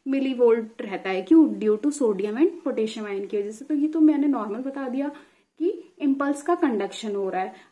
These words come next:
अब उसके बाद इसी conduction की वजह से ही हमारे क्या, neurotransmitter बनते हैं, synthesize होते हैं nerve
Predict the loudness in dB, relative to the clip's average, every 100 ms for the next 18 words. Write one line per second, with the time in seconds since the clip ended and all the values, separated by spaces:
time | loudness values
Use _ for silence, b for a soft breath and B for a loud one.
0 | 0 2 4 4 6 6 4 2 6 8
1 | 8 6 6 6 8 8 8 6 4 0
2 | 2 2 2 -2 -4 -4 -4 -4 -6 -6
3 | -2 0 0 -2 -4 -6 -6 -4 -2 -2
4 | -2 -2 -6 -6 -10 b b -12 -8 -4
5 | -4 -2 -2 0 0 -2 -4 -2 -2 -2
6 | -2